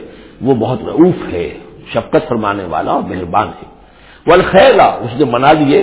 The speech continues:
پیدا کر دیے گھوڑے، والبغال، اور خچر، والحمیر، اور گدھے، لترکبوها وزینا، کہ تم اس پر سواری کرو۔ پھر یہ کہ اس میں تمہارے لیے زیبائش اور آرائش بھی ہے۔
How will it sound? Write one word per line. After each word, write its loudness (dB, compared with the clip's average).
پیدا 0
کر -4
دیے -2
گھوڑے، 0
والبغال، -4
اور 2
خچر، -4
والحمیر، -2
اور 0
گدھے، -2
لترکبوها 2
وزینا، -4
کہ -6
تم -2
اس -4
پر 0
سواری 0
کرو۔ -6
پھر 2
یہ 2
کہ -2
اس -6
میں 2
تمہارے -2
لیے 4
زیبائش 0
اور -2
آرائش 0
بھی -4
ہے۔ -4